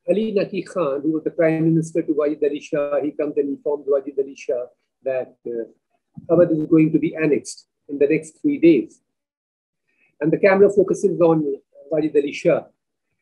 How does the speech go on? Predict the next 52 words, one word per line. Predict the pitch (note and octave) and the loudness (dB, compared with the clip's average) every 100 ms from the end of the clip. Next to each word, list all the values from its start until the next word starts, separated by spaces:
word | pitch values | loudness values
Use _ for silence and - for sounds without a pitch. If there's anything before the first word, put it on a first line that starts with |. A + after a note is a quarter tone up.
| _ - | _ -8
And | D3+ D3+ | -2 0
naturally, | F3 F3 E3+ | 0 2 2
Wajid | E3 D#3+ | 4 4
Ali | D#3+ D#3+ | 2 -2
Shah | D#3+ | -2
is | D3+ C3+ | -4 -2
very | D3+ D3+ | -2 -2
upset, | D3+ - D#3 D3+ C#3 | -4 -4 -4 -4 -2
very | D3 D#3 C#3+ | -2 0 0
angry, | C#3+ C#3 C#3 C#3 C#3 C#3 | -2 -2 -2 -2 -2 -4
and, | C#3 | -4
you | C#3 | -6
know, | C3+ | -6
he's | C#3+ - | -8 -6
pacing | C#3+ - D3 D3 | -6 -6 -12 -12
up | - | -8
and | C3+ C3 | -8 -4
down. | D3+ C#3+ G#2 _ _ _ _ _ _ _ _ | -6 -6 -10 _ _ _ _ _ _ _ _
And, | - C3 B2+ B2+ | -6 -6 -4 -4
uh, | C3 - | -4 0
Satyajit | G#3+ B3+ B3 B3 G3+ | 0 0 -2 2 8
Ray | G#3+ | 8
was | G3+ - | 8 4
telling | G3 F#3+ F#3 | 2 4 4
Amjad | F3 F3 E3+ | 4 2 0
Khan | E3 D#3+ D#3 D#3 | -2 -2 -2 -4
that, | D3+ - | -4 -2
you | D3+ | -2
know, | D3 C3+ - _ _ _ _ - | 0 -2 -4 _ _ _ _ -14
uh, | B2 A3+ - - _ F#3+ | -12 -12 -16 -20 _ -2
you | F3+ | 0
have | F3 - | 0 0
to | G3+ | -2
imagine | D#3+ F3 E3+ E3+ E3+ E3 | 0 2 2 2 0 0
that | D#3 E3 | -4 0
you | F3 | 0
are | D#3+ | 0
Wajid | D3+ D#3 | -2 -4
Ali | D3+ D3 | -6 -6
Shah, | - D3+ D3 C#3+ | -8 -4 -4 -4
you | C3 | -4
are | A#2+ E3 | -2 0
very | E3+ E3 | 2 0
angry, | D#3 D#3 D3+ D3 | -2 -6 -6 -2
you | C#3+ | -4
are | |
very | B2 D#3 E3 | -2 -2 0
upset, | D#3+ - D#3+ D#3 | -4 -4 -6 -4
you | C#3+ | -2
are | C#3 | -2
very | E3 F3 | -2 -2
disturbed. | D3+ - _ D#3 D3+ | -6 -18 _ -8 -8